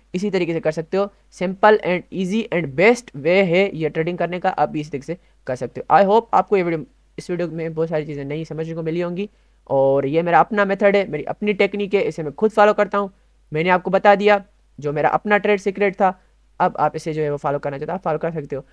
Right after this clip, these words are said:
और भी बहुत सारी चीज़ें मैं फॉलो करता हूँ, ठीक है, विन विन स्ट्रेटजी या फिर और बहुत सारी स्ट्रेटजीज हैं जो मैं फॉलो करता हूँ, वो आगे चल के इंशाल्लाह दिन ब दिन हम सीखते जाएंगे। और अगर आपको, अब अगर आपके पास कोई स्ट्रेटजी नहीं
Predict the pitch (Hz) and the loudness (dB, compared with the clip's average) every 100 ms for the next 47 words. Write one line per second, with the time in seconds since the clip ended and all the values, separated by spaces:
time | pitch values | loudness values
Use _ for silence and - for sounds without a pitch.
0 | _ - 202 220 202 214 220 196 208 202 | _ 4 6 6 4 2 2 0 -2 -2
1 | 190 190 196 185 190 196 220 208 220 180 | 2 2 2 0 0 -2 -4 -4 -4 -4
2 | _ _ _ _ _ _ _ _ 139 165 | _ _ _ _ _ _ _ _ -8 -6
3 | 175 170 175 170 156 170 180 170 214 220 | -6 -4 -2 -2 -2 -2 -2 -2 0 0
4 | 214 - 208 208 214 190 190 180 170 170 | -2 -2 0 2 2 2 -2 -6 -6 -8
5 | 185 _ _ 151 175 175 165 165 165 156 | -10 _ _ -6 -4 2 2 4 0 -2
6 | 208 196 165 160 160 160 143 143 139 139 | -4 -4 -2 -2 -2 -4 -4 -6 -6 -6
7 | 131 139 _ _ _ - 143 139 139 123 | -6 -8 _ _ _ -12 -6 -6 -6 -8
8 | 165 175 185 190 185 185 _ _ _ 190 | -8 -4 -2 0 0 -2 _ _ _ 4
9 | 208 214 - - 196 240 233 160 160 _ | 4 4 -2 0 4 4 4 2 2 _
10 | - 139 - _ _ _ _ - 190 196 | -8 -8 -10 _ _ _ _ 0 4 4
11 | 190 196 202 202 202 196 190 190 190 202 | 4 6 6 6 2 0 0 -2 0 0
12 | 185 180 175 | 0 -4 -6